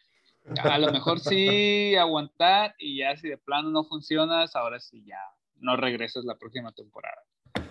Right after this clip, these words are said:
Speaker 2: Oye, yo la neta no quiero correr al güero, güey, o sea, porque creo que lo ha hecho bien, güey, que como dice, eh, el Héctor, le, le ha ido mal en playoff, güey, pero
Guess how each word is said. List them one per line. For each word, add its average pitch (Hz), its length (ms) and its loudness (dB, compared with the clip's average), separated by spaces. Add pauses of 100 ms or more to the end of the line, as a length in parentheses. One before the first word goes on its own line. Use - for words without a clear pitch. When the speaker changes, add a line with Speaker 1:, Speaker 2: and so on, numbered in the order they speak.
(340)
Speaker 2:
Oye, 123 360 4
yo 165 200 6
la 220 120 4
neta 202 360 0
no 180 360 -2
quiero 185 360 -2
correr 127 340 -2
al 135 160 -2
güero, 127 300 -4
güey, 101 220 -8
o 110 40 -4
sea, 113 260 -2
porque 110 960 0 (260)
creo 123 220 -2
que 139 100 0
lo 139 100 4
ha 139 40 4
hecho 139 160 0
bien, 147 480 2
güey, 143 300 4
que 117 240 0 (240)
como 127 320 2
dice, 131 260 2 (160)
eh, 117 540 -6
el 113 120 -4
Héctor, 131 460 -4
le, 127 300 2
le 123 120 4
ha 117 80 4
ido 143 200 4
mal 165 280 0
en 180 160 0
playoff, 180 440 2
güey, 190 180 -6
pero 135 480 0